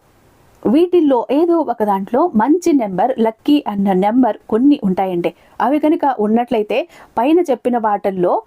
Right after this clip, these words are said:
దేంట్లోనో ఒక దాంట్లో మంచి నెంబర్ ఉన్న ఈ నెంబర్ ఉంటే కనుక సక్సెస్, అభివృద్ధి అనేది ఉంటుంది. అలా గనక ఈ నెంబర్లు లేకపోతే మీ జీవితంలో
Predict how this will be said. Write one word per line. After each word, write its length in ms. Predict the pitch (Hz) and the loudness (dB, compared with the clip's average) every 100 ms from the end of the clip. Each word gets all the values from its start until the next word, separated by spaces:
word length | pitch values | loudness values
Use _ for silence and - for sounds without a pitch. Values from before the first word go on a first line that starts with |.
| _ - - | _ -20 -6
దేంట్లోనో 500 | 196 269 370 330 302 | -2 0 0 2 2
ఒక 220 | 277 226 220 | 0 -2 -2
దాంట్లో 380 | 214 220 226 | -4 -2 -4
మంచి 320 | 214 247 311 294 | 0 0 2 0
నెంబర్ 340 | 247 214 208 | 0 0 -2
ఉన్న 360 | 190 214 202 180 - _ _ _ _ | -2 -2 0 -2 -8 _ _ _ _
ఈ 100 | 220 | 0
నెంబర్ 320 | 220 202 233 | 0 0 -2
ఉంటే 300 | 233 190 208 | -2 -2 -2
కనుక 380 | 214 185 339 254 | 0 0 0 -2
సక్సెస్, 600 | 294 262 277 - 302 220 202 | -2 -4 -2 -2 -2 -2 -4
అభివృద్ధి 500 | 196 220 220 214 190 | -2 0 0 0 0
అనేది 320 | 190 185 233 | -2 0 0
ఉంటుంది. 320 | 185 180 185 | 0 -2 0
అలా 260 | 320 381 277 | 2 2 0
గనక 400 | 254 247 190 349 - _ - - | -2 -2 -2 -4 -14 _ -8 2
ఈ 160 | 311 | 2
నెంబర్లు 460 | 370 320 294 277 226 | 4 4 4 4 0
లేకపోతే 600 | 214 240 254 269 247 190 | 0 0 -2 -4 -2 -2
మీ 220 | 214 285 | 2 2
జీవితంలో 600 | 220 220 220 208 196 220 | 2 0 0 -2 -2 -2